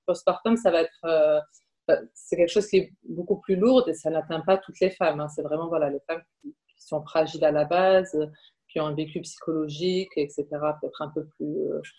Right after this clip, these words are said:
euh, comme je disais, un peu plus fragile. Mais le baby blues, ça va toucher pratiquement, euh, la majorité des femmes. Donc, c'est, c'est souvent trois, quatre jours après l'accouchement. C'est dû à la chute hormonale.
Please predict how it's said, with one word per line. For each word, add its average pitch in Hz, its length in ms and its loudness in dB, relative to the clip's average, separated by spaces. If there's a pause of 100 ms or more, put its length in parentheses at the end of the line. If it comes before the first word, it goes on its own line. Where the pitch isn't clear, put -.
(560)
euh, - 320 -4
comme 143 100 -6
je 147 80 -10
disais, 151 340 0
un 143 60 -2
peu 147 140 -16
plus 156 140 -16
fragile. 175 500 -2 (280)
Mais 190 500 4
le 180 120 2
baby 180 360 2
blues, 226 460 -2
ça - 200 0
va 175 160 4
toucher 202 640 4 (240)
pratiquement, 175 800 0
euh, 147 600 0 (600)
la 160 100 -2
majorité 165 480 2
des 170 220 2
femmes. 214 220 8
Donc, 170 140 -2
c'est, 160 1000 0
c'est 165 180 -12
souvent 180 400 0
trois, 190 240 4
quatre 185 220 6
jours 196 160 6
après 185 240 2
l'accouchement. 196 680 -2
C'est 175 160 0
dû 170 160 2
à 180 60 6
la 170 120 2
chute - 220 -8
hormonale. 175 500 -2